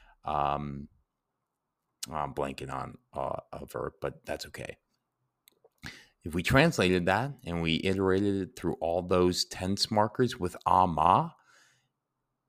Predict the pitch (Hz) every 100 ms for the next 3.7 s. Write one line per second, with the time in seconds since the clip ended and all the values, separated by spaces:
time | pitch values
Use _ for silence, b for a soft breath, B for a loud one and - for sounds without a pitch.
0 | _ _ _ _ _ _ _ _ 101 92
1 | 87 113 - - - _ 87 92 87 117
2 | 90 80 80 82 85 107 101 71 80 85
3 | 92 120 98 - 80 80